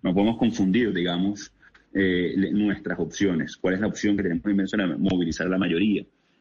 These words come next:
Eh, hoy Maduro puede, puede ser más comparado con Gaddafi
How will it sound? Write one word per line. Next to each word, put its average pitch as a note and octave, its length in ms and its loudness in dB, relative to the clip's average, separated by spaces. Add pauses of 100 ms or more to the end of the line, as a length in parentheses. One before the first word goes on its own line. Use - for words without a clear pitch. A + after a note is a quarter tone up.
(180)
Eh, F2+ 340 0
hoy G2+ 260 2
Maduro G#2 320 0 (220)
puede, D2 240 -2
puede G2 140 0
ser - 180 -4
más G2+ 180 0
comparado F#2+ 440 -2
con G2+ 160 0
Gaddafi F#2 560 -2